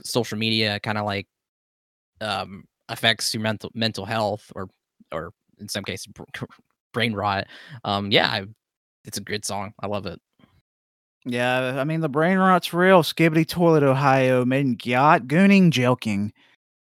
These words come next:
Speaker 2: But, uh, yeah, it's a great song. I ab-, absolutely love it. Paramore's been, like, I love Paramore. Always loved them. Uh, my favorite song is All I Wanted, 'cause I,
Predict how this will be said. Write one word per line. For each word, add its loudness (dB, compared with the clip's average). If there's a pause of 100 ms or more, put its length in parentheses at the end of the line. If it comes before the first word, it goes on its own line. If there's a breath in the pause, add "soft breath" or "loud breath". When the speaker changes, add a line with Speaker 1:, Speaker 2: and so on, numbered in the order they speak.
(600)
Speaker 2:
But, 2
uh, 2
yeah, 6
it's 6
a 8
great 8
song. 10
I 8
ab-, 8
absolutely 6
love 6
it. 4
Paramore's 4
been, -4 (200)
like, -4 (160)
I -6
love -4
Paramore. -2
Always 2
loved 0
them. -4 (520 soft breath)
Uh, 0
my 0
favorite 2
song 4
is 0
All 8
I 6
Wanted, 2
'cause -2
I, 4